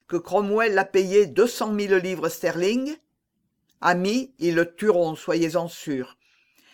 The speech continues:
Et c'est encore le moindre crime qu'ils puissent commettre. Mieux vaut décapiter que souffleter un roi. » «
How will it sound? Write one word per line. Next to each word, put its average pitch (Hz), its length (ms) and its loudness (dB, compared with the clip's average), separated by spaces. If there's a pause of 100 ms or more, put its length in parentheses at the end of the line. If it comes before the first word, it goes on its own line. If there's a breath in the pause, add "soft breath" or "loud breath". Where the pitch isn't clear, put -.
(140 soft breath)
Et 131 80 -6
c'est 180 220 -4
encore 196 440 0
le 170 100 0
moindre 190 460 0
crime 208 460 -6
qu'ils 165 200 -10
puissent 175 400 -8
commettre. 151 640 -6 (500)
Mieux 170 220 0
vaut 196 240 2
décapiter 202 920 2
que 156 160 -8
souffleter 190 840 -2
un 160 80 -6
roi. » « 123 420 -8